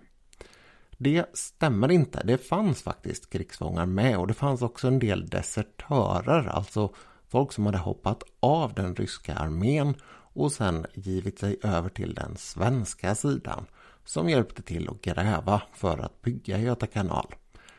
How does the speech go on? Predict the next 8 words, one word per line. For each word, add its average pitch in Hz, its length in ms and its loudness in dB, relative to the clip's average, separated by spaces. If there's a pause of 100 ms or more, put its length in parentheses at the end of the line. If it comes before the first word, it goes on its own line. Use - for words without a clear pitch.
(240)
Sverige 110 520 4
hade 98 240 0
ju 95 100 4
precis 117 440 2
haft - 260 -2
stora 95 500 0
slag 98 680 2
med 85 380 -2